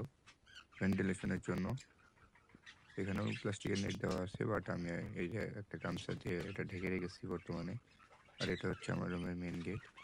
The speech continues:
এটা প্লাস্টিকের নেট দিয়ে তৈরি, তাই আমি বাইরে থেকে দেখেন আপনারা দেখতে পাচ্ছেন একটা চাদর দিয়ে রাখছি যাতে বাতাস না আসতে পারে। তো আপনারা চাইলে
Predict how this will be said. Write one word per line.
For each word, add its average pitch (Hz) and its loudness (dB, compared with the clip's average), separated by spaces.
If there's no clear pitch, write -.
এটা - 0
প্লাস্টিকের 95 0
নেট 90 2
দিয়ে - 0
তৈরি, 90 2
তাই 107 -2
আমি 104 -4
বাইরে 95 -4
থেকে 92 -2
দেখেন - -4
আপনারা 98 -4
দেখতে 95 -6
পাচ্ছেন - -2
একটা 98 -6
চাদর 95 2
দিয়ে 92 4
রাখছি - -4
যাতে 95 0
বাতাস 95 0
না - 4
আসতে - -6
পারে। 92 2
তো - -12
আপনারা 101 2
চাইলে 101 4